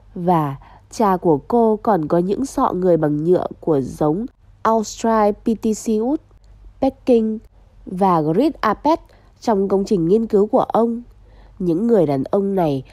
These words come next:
không thuộc bất kỳ nhóm nào trong các giống trên. Và rồi, Sophie nhận thấy đôi mắt họ có màu xanh,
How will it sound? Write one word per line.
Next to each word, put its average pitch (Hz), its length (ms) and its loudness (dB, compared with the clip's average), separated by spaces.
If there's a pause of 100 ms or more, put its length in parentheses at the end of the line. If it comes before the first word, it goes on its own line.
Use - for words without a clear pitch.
(160)
không 320 220 0
thuộc - 160 0
bất - 260 -4
kỳ 202 180 4
nhóm 156 320 -2
nào 175 240 0
trong 220 180 -6
các 330 160 -2
giống 214 240 -2
trên. 262 340 0 (720)
Và 151 160 -2
rồi, 143 400 -2 (300)
Sophie 214 500 0
nhận 202 220 0
thấy 175 240 0
đôi 269 160 2
mắt 311 220 0
họ 277 240 -2
có 160 100 -2
màu 202 220 -2
xanh, 262 380 -4